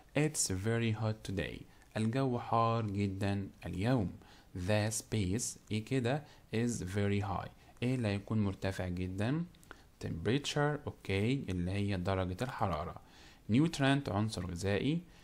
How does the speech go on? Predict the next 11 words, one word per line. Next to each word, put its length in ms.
environment، 1040
البيئة. 580
building 540
بمعنى 420
مبنى. 380
Number 260
three. 280
The 240
space 640
a 200
metal 440